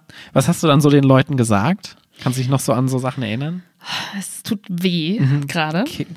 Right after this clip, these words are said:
Speaker 1: kick it.
Speaker 2: Also ich weiß, dass es eine Show gab von Für Garderobe keine Haftung mit den Gorillas,
Speaker 1: Mhm.
Speaker 2: wo ich war.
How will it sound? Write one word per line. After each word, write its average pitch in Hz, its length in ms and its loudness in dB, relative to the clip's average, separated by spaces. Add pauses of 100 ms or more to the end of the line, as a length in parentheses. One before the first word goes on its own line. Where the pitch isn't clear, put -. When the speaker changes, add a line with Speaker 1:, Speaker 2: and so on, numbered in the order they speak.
(120)
Speaker 1:
kick - 200 -6
it. - 180 -8 (420)
Speaker 2:
Also 196 240 2
ich - 220 -4
weiß, 220 240 2
dass 220 140 -6
es 185 120 -6
eine 180 240 2
Show 190 280 2
gab 180 320 -6
von 175 440 0 (160)
Für - 160 -8
Garderobe 190 400 0
keine 185 280 -2
Haftung 175 300 -2
mit 170 120 0
den 165 120 0
Gorillas, 160 420 -4
Speaker 1:
Mhm. 131 260 0 (100)
Speaker 2:
wo 175 140 2
ich - 180 -6
war. 165 220 -6